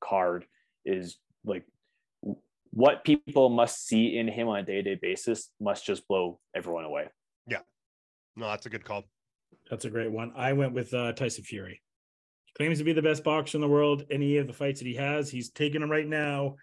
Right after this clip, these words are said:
Speaker 3: And, uh, I don't know who's gonna stop the guy right now.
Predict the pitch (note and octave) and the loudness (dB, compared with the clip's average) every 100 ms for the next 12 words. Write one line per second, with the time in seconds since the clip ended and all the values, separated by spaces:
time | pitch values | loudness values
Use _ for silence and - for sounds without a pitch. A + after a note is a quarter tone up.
0 | _ _ _ _ - B2+ B2+ A#2+ A#2+ B2+ | _ _ _ _ -6 -2 0 0 0 0
1 | B2+ A#2 A#2 C3 C#3 C#3 C#3+ D3 C#3+ C#3+ | 0 -2 -2 0 2 2 2 0 0 -2
2 | C#3+ C#3+ C3 - - G#2 G2 G2 G2+ G2+ | -2 -2 -4 -6 -6 -4 -2 -2 -4 -6
3 | G2+ | -8